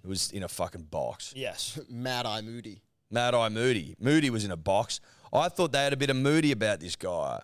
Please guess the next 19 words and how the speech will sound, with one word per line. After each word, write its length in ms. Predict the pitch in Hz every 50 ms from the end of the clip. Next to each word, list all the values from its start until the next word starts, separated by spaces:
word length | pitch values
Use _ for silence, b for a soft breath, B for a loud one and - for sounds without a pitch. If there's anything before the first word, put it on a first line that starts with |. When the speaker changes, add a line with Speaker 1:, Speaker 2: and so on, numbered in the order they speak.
| _ _ _
Speaker 2:
Gonna 120 | - 101 107
be 40 | 107
Speaker 1:
Keep 60 | 110
Speaker 2:
honest. 200 | 101 139 147 147
Speaker 1:
him 140 | 147 143 139
in 60 | 131
a 40 | 127
box, 360 | 107 101 123 120 120 113 -
carry 280 | - - 139 127 127 127
him 60 | 123
around. 560 | 117 110 107 104 107 107 107 107 110 107 - _ _ _ _ _ _ _ _ _ _ _ _ _ _ _ _ _ _ _ -
Easy 240 | 117 123 107 107 110
peasy. 380 | - 117 113 110 110 104 90
Speaker 2:
Easy 160 | - 131 127 117
peasy, 220 | 107 123 117 110
lemon 140 | 113 104 98
squeezy. 360 | - - 107 104 98 90 65 - -
Speaker 1:
Lemon 260 | 95 107 107 101 90
squeezy. 600 | - - - - 107 104 101 95 85 80 62 -